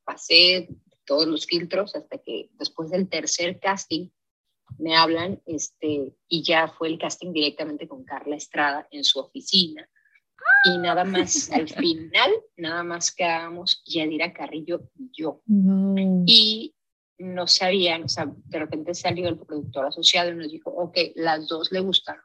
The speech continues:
Speaker 1: mucho a Carla, solamente están decidiendo qué personaje para acá, o sea, qué personaje hace quién", ¿no? Este, Yadira es un poco mayor que yo y a ella le iba un poco más el personaje de la mejor amiga de,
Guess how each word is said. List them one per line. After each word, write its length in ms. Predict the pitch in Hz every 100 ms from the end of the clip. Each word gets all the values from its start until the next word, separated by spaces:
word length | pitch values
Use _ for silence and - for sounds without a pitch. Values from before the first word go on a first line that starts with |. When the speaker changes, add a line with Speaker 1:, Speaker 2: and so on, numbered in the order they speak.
| _
Speaker 1:
mucho 200 | - -
a 80 | -
Carla, 340 | - 156 151 143
solamente 480 | 160 160 160 160
están 300 | 165 - 156
decidiendo 720 | 160 - 175 180 196 170 - -
qué 140 | 160
personaje 800 | - 160 - 180 156 - 160 - _ _ - - _
para 180 | 139 127
acá, 180 | - -
o 60 | -
sea, 180 | - -
qué 100 | 147
personaje 500 | 147 - 175 170 190
hace 240 | 170 -
quién", 320 | - 175 139 _ _ _ _ _ _ -
¿no? 240 | 151 190 _ _ _ -
Este, 600 | 165 160 - - 156 156 156
Yadira 420 | 180 170 185 190
es 140 | 202
un 140 | 190 170
poco 400 | 160 170 160 147
mayor 420 | 156 151 156 156
que 140 | 175
yo 360 | 170 160 170 - -
y 220 | 170 165
a 60 |
ella 200 | 151 160
le 140 | 170 156
iba 240 | 160 160
un 100 | 156
poco 260 | - - 165
más 260 | 156 -
el 80 | 165
personaje 640 | 160 - 156 147 - 160 156
de 120 | 151
la 220 | 143 131 - - -
mejor 300 | 151 - 156
amiga 360 | 165 165 151 151
de, 280 | 147 135